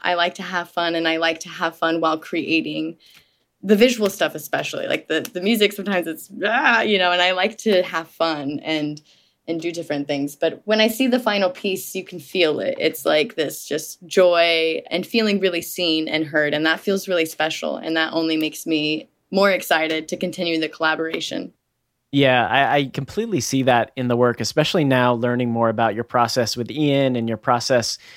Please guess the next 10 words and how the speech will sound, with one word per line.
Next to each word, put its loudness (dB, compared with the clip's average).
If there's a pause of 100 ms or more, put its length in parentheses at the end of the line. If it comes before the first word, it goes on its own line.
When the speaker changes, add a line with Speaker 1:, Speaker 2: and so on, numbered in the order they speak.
(140)
Speaker 2:
with 2
Julie. 4
There 4
is, 0
you -2
know, 4
a, 4
a -6
heavy, 0 (380)
dark 4